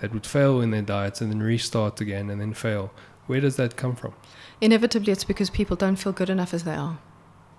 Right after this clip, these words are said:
Speaker 2: So they always think by, by being thinner or looking different that, that their world is going to be different. Um, not realizing that, um, I've actually experienced this myself. I've been, I've weighed significantly more than I do now, and I've also weighed significantly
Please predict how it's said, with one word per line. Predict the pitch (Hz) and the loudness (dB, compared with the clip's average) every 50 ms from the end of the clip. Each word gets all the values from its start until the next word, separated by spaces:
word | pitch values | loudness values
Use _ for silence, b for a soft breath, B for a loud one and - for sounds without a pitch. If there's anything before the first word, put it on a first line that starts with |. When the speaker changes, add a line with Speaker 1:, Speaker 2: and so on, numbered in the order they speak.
| B B B B B B B B B B B B | B B B B B B B B B B B B
Speaker 2:
So | - - | -4 2
they | 190 196 | 4 6
always | 190 214 233 220 - | 6 6 6 4 6
think | - 226 214 - | 4 4 4 4
by, | - 190 185 | 2 0 0
by | - 170 185 - - 180 175 | 0 -6 -4 0 2 2 2
being | 170 175 185 185 180 180 | 2 2 2 2 4 2
thinner | - - 233 214 180 165 | 2 2 2 4 4 4
or | 165 170 | 4 2
looking | 185 196 - 214 202 | 2 2 2 2 0
different | - 175 160 - 117 131 - - - - | 0 0 -4 -4 -6 -6 -8 -10 -10 -6
that, | - 170 165 165 - - - - - - - - - - - | -4 -2 -2 -2 -4 -8 -12 -14 -16 -20 -18 -18 -18 -8 -4
that | 180 175 170 | -2 -2 0
their | - 180 165 | 0 0 0
world | 165 175 175 175 | 2 0 0 0
is | 175 175 | -2 -4
going | - 175 165 170 - | -2 -2 -4 -2 -4
to | - 185 | -4 -6
be | 165 165 | -6 -6
different. | - 180 - - - - 190 - - - - B B B B B B B B B B B B B B B B - | -6 -6 -6 -8 -10 -10 -10 -12 -12 -14 -20 B B B B B B B B B B B B B B B B -2
Um, | 175 175 175 175 175 - - - | 0 2 2 2 0 -2 -2 0
not | 180 208 214 190 175 | 2 2 2 4 4
realizing | 185 196 214 208 180 156 160 160 - 170 160 165 165 | 4 6 6 6 4 2 0 0 -2 -2 -2 -2 -2
that, | 170 165 165 160 165 - - - - - | 0 0 0 0 -2 -4 -6 -10 -8 -4
um, | - 175 170 160 160 160 165 170 - B B B B - | -2 -2 0 -2 -2 -4 -6 -6 -8 B B B B 4
I've | 226 254 262 | 4 6 6
actually | 294 - - - 208 | 6 4 4 2 0
experienced | - - - 208 190 190 - - | 0 0 2 2 4 4 2 0
this | 190 - - | -4 -4 -4
myself. | 185 180 - - 214 151 170 - - - - | -4 -4 -2 -2 -2 -4 -4 -8 -14 -14 -12
I've | - - - | -10 -6 -4
been, | - 185 180 175 - - - - - | -2 -2 -2 -2 -4 -6 -10 -6 -6
I've | 180 175 175 | -6 -6 -2
weighed | 165 175 180 196 196 - | 0 2 2 4 2 2
significantly | - 190 - 185 185 - 208 202 185 - 190 | 0 0 0 0 -2 0 0 -2 0 0 0
more | 175 170 170 175 | -2 0 -2 -2
than | 175 175 | -2 0
I | 170 165 | -2 -2
do | 165 - 170 165 | -2 -2 -2 -2
now, | 165 165 170 185 | 0 -2 0 0
and | 196 180 | -2 -2
I've | 170 - | -4 -4
also | - 190 190 - 190 - | -6 -6 -6 -4 -4 -2
weighed | 170 165 165 - | -2 -2 -2 -2
significantly | - 180 170 170 170 165 - 170 165 - - 165 151 | -4 -4 -2 -4 -6 -4 -6 -8 -8 -8 -8 -8 -8